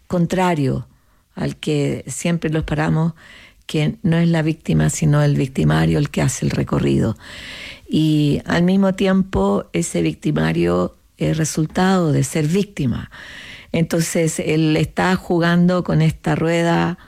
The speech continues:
eh, eterna de estar arriba o abajo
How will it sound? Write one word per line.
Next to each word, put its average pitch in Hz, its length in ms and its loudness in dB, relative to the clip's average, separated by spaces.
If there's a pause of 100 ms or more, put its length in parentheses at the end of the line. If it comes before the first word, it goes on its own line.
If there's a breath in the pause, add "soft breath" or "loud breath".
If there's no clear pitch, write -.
(400 loud breath)
eh, 156 340 0
eterna 180 760 2
de 160 160 0
estar 165 320 0
arriba 170 480 2
o 143 80 0
abajo 170 640 -2